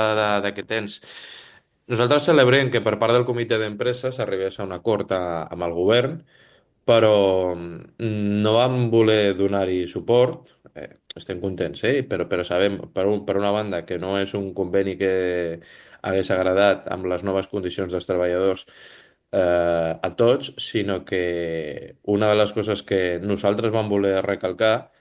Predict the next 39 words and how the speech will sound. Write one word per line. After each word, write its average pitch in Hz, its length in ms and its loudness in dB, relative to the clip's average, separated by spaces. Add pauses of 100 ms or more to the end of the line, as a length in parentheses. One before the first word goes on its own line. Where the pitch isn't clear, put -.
(120)
és - 180 -12
que 101 180 -4
a 107 100 2
l'informe 104 480 0
d'intervenció, 98 640 -4 (640)
aquest 101 360 -4
nou 110 160 0
conveni 104 440 0
que 85 160 -2
dura 92 300 0
des 85 140 -4
del 87 160 -4
dos 87 160 -4
mil 98 120 -2
vint-i-cinc 104 460 -4
al 82 100 -4
dos 80 160 -6
mil 87 120 -4
vint-i-set, 104 580 -2 (580)
eh, 85 720 2 (100)
la 95 180 0
garantia 85 600 -2 (1000)
econòmica 101 680 0
és 101 100 -6
fins 104 180 -4
al 101 140 0
dos 90 160 -4
mil 85 120 -6
vint-i-cinc. 82 520 -8 (240)
És - 120 -12
a 85 80 2
dir, 82 200 0
dos 80 160 -4
mil 85 160 -4
vint-i-sis 95 440 0
i 92 120 0
dos 92 160 -2
mil 90 160 -2
vint-i-set, 90 480 -6